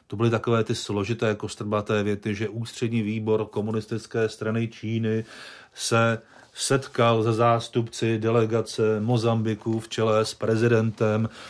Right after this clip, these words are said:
soudruhem Kalamito Palaka. Jo, rozumíte, takovéhle nesmysly, které se potom vysílaly. Čili jsem si říkal, "Ale tohle to vlastně je úplně jedno, tak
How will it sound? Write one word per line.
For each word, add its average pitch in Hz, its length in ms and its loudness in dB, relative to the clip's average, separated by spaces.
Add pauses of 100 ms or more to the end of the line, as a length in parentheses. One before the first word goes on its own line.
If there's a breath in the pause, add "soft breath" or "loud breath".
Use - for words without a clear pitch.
(100)
soudruhem 113 960 4 (300 loud breath)
Kalamito 113 520 2
Palaka. 113 480 2 (140)
Jo, 147 260 6
rozumíte, 135 400 4
takovéhle 143 420 4
nesmysly, 135 520 0
které 107 240 0
se 120 100 -4
potom 117 260 -2
vysílaly. 110 500 -2 (360 loud breath)
Čili 95 180 -10
jsem 104 140 -4
si 104 80 -6
říkal, 98 240 -10
"Ale 87 100 -8
tohle 87 240 -12
to 92 120 -14
vlastně 90 300 -16
je 85 40 -16
úplně 87 280 -14
jedno, 87 420 -14
tak 107 140 -20